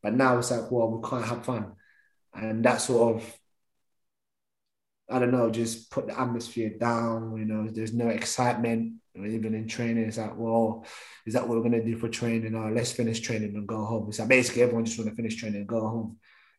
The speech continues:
you know, and that was it, you know. And sometimes in football happens. I've been at clubs where obviously you're having fun and you just go in, and then there's times you're having fun and you dip. But Barnet was like a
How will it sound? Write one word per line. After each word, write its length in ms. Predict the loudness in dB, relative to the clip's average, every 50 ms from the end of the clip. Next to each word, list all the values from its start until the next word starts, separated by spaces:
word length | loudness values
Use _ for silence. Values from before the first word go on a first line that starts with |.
| _ _
you 100 | -10 -6
know, 160 | -6 -4 -4 -4
and 320 | -6 -6 -6 -6 -6 -2 0
that 160 | 2 4 4
was 200 | 4 2 4 6
it, 280 | 6 6 6 4 -2 -6
you 100 | -6 -4
know. 160 | -4 -4 -4
And 280 | -6 -4 -2 -2 -2 0
sometimes 480 | 0 2 2 2 0 0 -2 -2 0 0
in 80 | -2 2
football 320 | 4 4 4 4 2 -2 0
happens. 400 | 2 2 2 2 0 -2 -2 -2
I've 140 | -2 0 0
been 140 | -2 -2 -2
at 160 | -4 -8 -8
clubs 300 | -4 -2 -2 -2 -2 -2
where 280 | -2 -2 -2 0 0 0
obviously 360 | 0 0 -2 -6 -8 -10 -8
you're 100 | 0 2
having 320 | 2 2 2 -2 -4 -6 -4 -2
fun 260 | 0 2 2 2 0
and 160 | 0 -2 -2
you 60 | -2
just 260 | -4 -6 -10 -10 -10
go 220 | -12 -10 -6 -4 -2
in, 240 | -2 -2 -2 -2 -2
and 120 | -2 -2 -2
then 100 | 0 0
there's 200 | 0 -2 -2 -4
times 280 | -4 -4 -4 -4 -6
you're 100 | -6 -4 -2
having 260 | -2 -2 -2 -6 -8
fun 140 | -6 -8 -8
and 180 | -8 -8 -10 -12
you 100 | -14 -4 0
dip. 320 | 0 2 2 0 -4 -10 -16 -20 -20 -20 -20 -20 -20 _ _ _ _ -10
But 260 | -8 -8 -6 2 6
Barnet 300 | 8 8 8 8 6 4
was 200 | 2 2 0 -4
like 160 | -6 -8 -8 -8
a 80 | -10